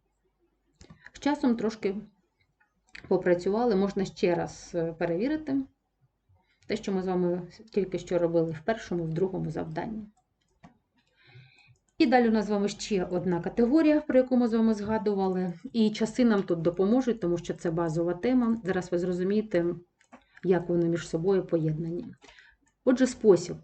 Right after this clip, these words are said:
Спосіб — це така категорія, яка засвідчує відношення дії до дійсності. І ось перший спосіб називається дійсний спосіб. Він означає реальну дію, яка відбувалася, дієслова минулий час, відбувається,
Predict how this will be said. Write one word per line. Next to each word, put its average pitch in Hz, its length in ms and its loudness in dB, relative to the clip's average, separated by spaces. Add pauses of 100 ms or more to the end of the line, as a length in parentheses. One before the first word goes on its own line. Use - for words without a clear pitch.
(400)
Спосіб — 269 420 -2
це 208 100 -6
така 202 240 0
категорія, 233 800 2
яка 202 280 0
засвідчує 196 480 -2
відношення 185 560 2
дії 233 640 2
до 180 200 2
дійсності. 165 1080 -4 (240)
І 226 80 0
ось 220 180 4
перший 208 320 -2
спосіб 247 340 -2
називається 185 540 -2
дійсний 170 600 -4
спосіб. - 580 -4 (320)
Він 240 120 6
означає 208 480 0
реальну 170 460 2
дію, 202 240 -2
яка 170 240 2
відбувалася, 165 920 0 (640)
дієслова 180 400 0
минулий 170 380 2
час, 240 400 -6 (240)
відбувається, 190 840 0